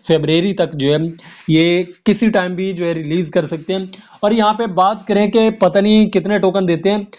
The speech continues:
ये टेन परसेंट देते हैं या टोटल हमारी जितने भी टोकन हैं वो हमें देंगे। अब यहाँ पे सिर्फ आपने सब लोगों ने एड्रेस नहीं हटाना, एड्रेस लगा रहने देना है आपने।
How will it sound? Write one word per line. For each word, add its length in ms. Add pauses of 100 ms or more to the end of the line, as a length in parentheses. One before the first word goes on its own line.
(180)
ये 100
टेन 280
परसेंट 380
देते 300
हैं 100
या 300 (100)
टोटल 340
हमारी 340
जितने 360
भी 120
टोकन 300
हैं 100
वो 200
हमें 320
देंगे। 360 (600)
अब 120
यहाँ 220
पे 220
सिर्फ 340
आपने 400
सब 260
लोगों 240
ने 140 (340)
एड्रेस 420
नहीं 240
हटाना, 440
एड्रेस 400
लगा 240
रहने 240
देना 220
है 60
आपने। 280